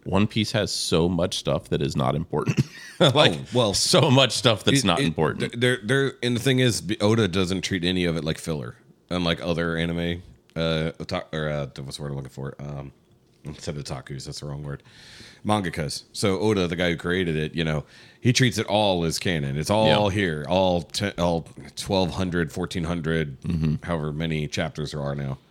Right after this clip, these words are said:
Speaker 2: I know there's over eleven hundred episodes. Uh, still running, which is insane.
Speaker 1: Right.
Speaker 2: But, I mean,
Speaker 1: Although
Speaker 2: te-
Speaker 1: they're going into their last arc.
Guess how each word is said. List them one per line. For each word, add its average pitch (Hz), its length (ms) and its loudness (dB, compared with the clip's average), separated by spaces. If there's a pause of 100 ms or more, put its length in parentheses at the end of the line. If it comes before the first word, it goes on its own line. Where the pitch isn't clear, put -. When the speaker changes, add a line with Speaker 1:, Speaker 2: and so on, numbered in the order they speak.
Speaker 2:
I 85 80 -2
know 92 180 4
there's 82 120 -2
over 82 240 0
eleven 82 280 0
hundred 78 260 -4
episodes. 64 480 -8 (800)
Uh, 90 240 2
still 131 320 2
running, 85 320 0
which 76 180 -4
is 65 100 -8
insane. 71 340 -6 (320)
Speaker 1:
Right. 78 240 2
Speaker 2:
But, 101 160 4
I 90 120 2
mean, 85 340 0
Speaker 1:
Although 87 180 2
Speaker 2:
te- 85 60 2
Speaker 1:
they're 92 100 2
going 110 220 4
into 98 200 0
their 95 140 2
last 98 280 0
arc. - 280 -4